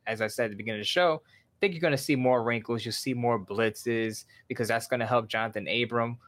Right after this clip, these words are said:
who I thought had a decent game. Of course, he's never gonna be a coverage safety, but I thought staying to the line of scrimmage, and they, that's what they did. Even when Merrick went out,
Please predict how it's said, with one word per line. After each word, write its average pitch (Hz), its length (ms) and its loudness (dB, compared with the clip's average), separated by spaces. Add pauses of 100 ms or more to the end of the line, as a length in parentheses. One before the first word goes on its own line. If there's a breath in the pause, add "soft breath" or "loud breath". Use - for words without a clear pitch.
(140 soft breath)
who 135 60 4
I 131 120 4
thought 127 240 2
had 120 160 2
a 113 60 -2
decent 117 440 -4
game. 117 320 0
Of 107 100 -2
course, 127 220 0
he's 117 160 -8
never 123 220 2
gonna 143 160 0
be 156 140 4
a 160 60 4
coverage 165 400 2
safety, 120 440 0
but 113 160 0
I 113 100 2
thought 123 280 2 (400 soft breath)
staying 143 340 0
to 147 80 4
the 139 80 4
line 139 180 4
of 131 80 0
scrimmage, 147 440 0
and 117 100 -4
they, 120 100 0
that's 107 240 0
what 123 80 -8
they 131 100 0
did. 147 360 2
Even 123 260 -2
when 131 320 0 (140)
Merrick 139 320 2
went 131 200 0
out, 151 320 2